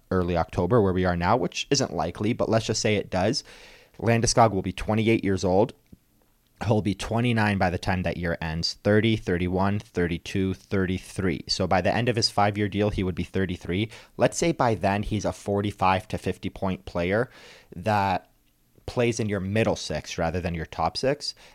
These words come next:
At that point, the Avalanche could give him a contract that's more reasonable. Let's say three years, twelve million, three years, fifteen million. At the end of that contract, maybe he's nothing more than, and again, I use that loosely,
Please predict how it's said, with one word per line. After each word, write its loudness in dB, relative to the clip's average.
At 0
that 4
point, -2
the 0
Avalanche 0
could -10
give 0
him -2
a -2
contract -2
that's -6
more -4
reasonable. 0
Let's -4
say -2
three -4
years, -2
twelve 4
million, -6
three -2
years, -4
fifteen -2
million. -6
At -4
the 0
end 0
of 2
that 4
contract, 0
maybe -2
he's -2
nothing 0
more 4
than, 0
and -2
again, 2
I 0
use 0
that 0
loosely, 0